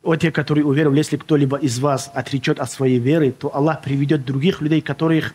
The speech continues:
будет любить Аллах и которые будут любить Его. Никогда в этой, э,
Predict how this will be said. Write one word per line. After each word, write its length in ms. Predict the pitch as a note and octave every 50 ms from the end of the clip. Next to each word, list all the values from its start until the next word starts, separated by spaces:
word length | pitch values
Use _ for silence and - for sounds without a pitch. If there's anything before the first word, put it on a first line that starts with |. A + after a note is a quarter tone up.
| _
будет 380 | - C3 B2 E3+ F3+ D#3+ - -
любить 240 | D#3+ D3+ E3 E3 - -
Аллах 360 | C#3 C3+ C#3 F3 F#3+ E3 -
и 60 | D3+
которые 380 | - D3+ C#3+ - D#3+ D#3+ D3 B2+
будут 320 | A#2+ C#3+ C#3+ C3+ - -
любить 280 | C3 C3+ C#3+ C#3+ - -
Его. 320 | B2 B2 C3+ C3+ - - - _ _ _ _ _ _ _ _ _ _ _ _ _ _ _ _ _ _ _ _ _ _ _ _ _ _ _ _ _ _ _ _ _ _ _ _ _ _ _ _ _ _ _ _ _ _ _ _ _ _ _ _
Никогда 680 | C#3+ C#3+ D#3+ F#3+ F#3 - F#3 E3 D3+ C#3+ F#3+ G3 G3+ G3+
в 40 | G3+
этой, 280 | E3 - - D3+ D3
э, 400 | C3+ D3 F3 E3+ G3 F3+ F3 -